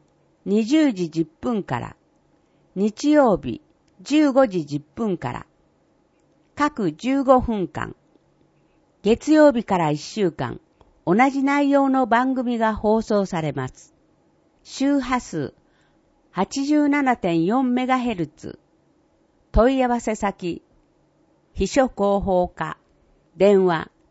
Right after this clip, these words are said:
零八四八、六七、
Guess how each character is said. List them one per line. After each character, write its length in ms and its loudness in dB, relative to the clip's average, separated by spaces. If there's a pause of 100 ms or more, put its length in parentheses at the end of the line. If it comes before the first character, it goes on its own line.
(140)
零 260 2
八 360 -6
四 240 2
八、 380 -14 (420)
六 300 0
七、 380 -2